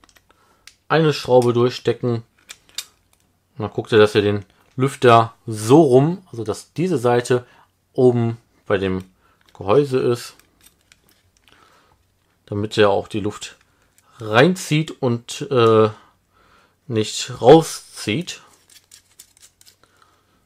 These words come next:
Aber wir wollen die Luft von oben nach unten drauf drücken.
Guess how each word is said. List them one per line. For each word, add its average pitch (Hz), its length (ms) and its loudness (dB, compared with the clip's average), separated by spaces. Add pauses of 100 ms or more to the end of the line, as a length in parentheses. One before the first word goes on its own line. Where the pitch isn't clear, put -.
(800)
Aber 110 100 -2
wir 104 80 0
wollen 107 160 4
die 104 80 -4
Luft 107 240 -6
von 110 280 -6
oben 131 260 -4
nach 120 100 -2
unten 120 320 -6
drauf 113 380 4
drücken. 98 520 -4